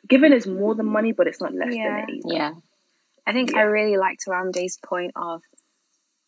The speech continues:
Speaker 2: sometimes we give so often in a way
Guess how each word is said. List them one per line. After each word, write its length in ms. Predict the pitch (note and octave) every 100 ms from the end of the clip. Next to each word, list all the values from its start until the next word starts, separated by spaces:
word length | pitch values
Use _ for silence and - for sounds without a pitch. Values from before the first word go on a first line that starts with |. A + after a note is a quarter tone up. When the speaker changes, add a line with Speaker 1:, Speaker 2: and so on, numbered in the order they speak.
| _
Speaker 2:
sometimes 800 | - - A#3 A3+ A3+ G#3+ G3 F#3+ - -
we 540 | G3 F#3 F#3+ F#3 E3+ - -
give 200 | G#3+ A3
so 260 | - G#3 G3
often 280 | F3+ - F3+
in 100 | E3+
a 80 |
way 260 | E3+ E3+ F3